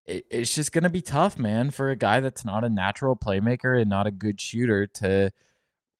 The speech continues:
really click. A-, and so I think for now, I, I'm being rather pessimistic. Obviously, um, there's a lot that happens behind closed doors over these next couple of months, and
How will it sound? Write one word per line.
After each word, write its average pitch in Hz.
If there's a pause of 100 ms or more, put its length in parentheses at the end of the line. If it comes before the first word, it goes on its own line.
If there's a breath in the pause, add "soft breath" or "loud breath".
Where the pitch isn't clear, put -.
(160)
really 120
click. - (300)
A-, 98 (100)
and 107
so 104 (220)
I 110
think 143
for 123
now, 120 (200)
I, 117 (100)
I'm 113
being 113
rather 104
pessimistic. 110 (440)
Obviously, 117
um, 101 (260)
there's 165
a 180
lot 104
that 98
happens 107
behind 104
closed 107
doors 101
over 104
these 98
next 95
couple 95
of 87
months, 87
and 98